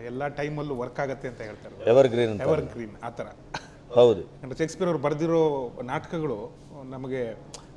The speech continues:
Speaker 1: ಈ ಪ್ರಸ್ತುತ ಕಾಲಕ್ಕೂ ವರ್ಕ್ ಆಗತ್ತೆ, ಹಿಂದೂ ವರ್ಕ್ ಆಗಿತ್ತು, ಮುಂದೂ ವರ್ಕ್ ಆಗಿತ್ತು.
Speaker 2: <coughs> ಪೃಥ್ವಿ ಈ ಕ್ಯಾರೆಕ್ಟರ್‌ನ ಪ್ಲೇ ಮಾಡುವಾಗ ನಿಮಗೆ, ಆ, ಬರೇ ಸಿನಿಮಾ ಅಂತ ಅನಿಸ್ತಾ, ಅಥವಾ ಏನಾದರೂ ಈ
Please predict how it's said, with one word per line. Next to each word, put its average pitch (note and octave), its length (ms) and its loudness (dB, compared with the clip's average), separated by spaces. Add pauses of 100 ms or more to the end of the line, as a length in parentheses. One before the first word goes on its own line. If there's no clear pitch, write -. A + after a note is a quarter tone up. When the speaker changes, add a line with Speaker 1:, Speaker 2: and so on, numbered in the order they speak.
Speaker 1:
ಈ D#3 120 -6
ಪ್ರಸ್ತುತ E3 440 -2
ಕಾಲಕ್ಕೂ F3+ 760 0
ವರ್ಕ್ E3+ 180 -4
ಆಗತ್ತೆ, E3+ 300 -2
ಹಿಂದೂ E3+ 320 -4
ವರ್ಕ್ E3 200 -2
ಆಗಿತ್ತು, D3+ 280 -6
ಮುಂದೂ C#3+ 240 -8
ವರ್ಕ್ A#2+ 220 -8
ಆಗಿತ್ತು. - 420 -10
Speaker 2:
<coughs> - 520 6
ಪೃಥ್ವಿ F3 440 6
ಈ D#3+ 40 6
ಕ್ಯಾರೆಕ್ಟರ್‌ನ D#3+ 560 4
ಪ್ಲೇ D3+ 240 2
ಮಾಡುವಾಗ C#3+ 380 2
ನಿಮಗೆ, A#2+ 500 -2
ಆ, - 1000 -4
ಬರೇ D3+ 200 8
ಸಿನಿಮಾ D#3+ 340 2
ಅಂತ D#3+ 200 0
ಅನಿಸ್ತಾ, C3 300 -2
ಅಥವಾ C#3+ 200 0
ಏನಾದರೂ B2+ 520 0
ಈ G#2 320 -6